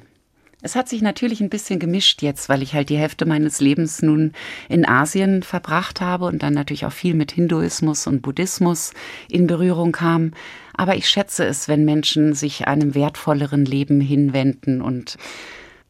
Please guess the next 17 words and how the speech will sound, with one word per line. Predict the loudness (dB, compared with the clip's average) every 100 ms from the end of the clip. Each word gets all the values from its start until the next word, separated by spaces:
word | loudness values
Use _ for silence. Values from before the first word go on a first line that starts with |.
| _
Gutem | 0 2 4 2 2
zustreben. | -2 0 0 0 -4 -2 -2 -2
Und | -4
da | -4
ist | -2
mir | -2
das | -2 -4
dann | -2 -2
im | -2 -4
Prinzip | -4 -4 -2
egal, | -2 0 0 0
welchem | -2 2 2
Glauben | 4 2 2 0
dieser | -2 -2
Mensch | -2 -2 0
angehört. | 0 0 -2 -2 -4 -4
Hauptsache, | -6 -6 -6 -6 -6 -8